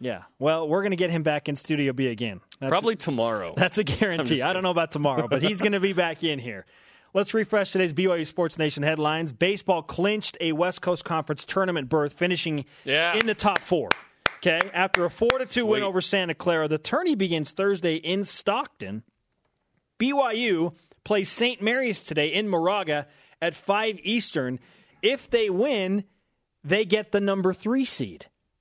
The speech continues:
Speaker 1: and would face the number two seed, Pepperdine.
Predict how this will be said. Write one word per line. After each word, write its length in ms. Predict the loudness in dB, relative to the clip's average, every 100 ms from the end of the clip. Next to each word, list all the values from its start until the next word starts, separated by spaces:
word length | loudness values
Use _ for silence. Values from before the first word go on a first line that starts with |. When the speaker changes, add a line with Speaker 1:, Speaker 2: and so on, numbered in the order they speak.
| _ _ _ _ -2
Speaker 1:
and 180 | 0 0
would 100 | -2
face 440 | -2 0 0 -4
the 120 | -2
number 220 | 0 0 -2
two 260 | 0 -2
seed, 400 | -2 -4 -4 -6 _ -18
Pepperdine. 560 | -12 -4 -2 -2 -6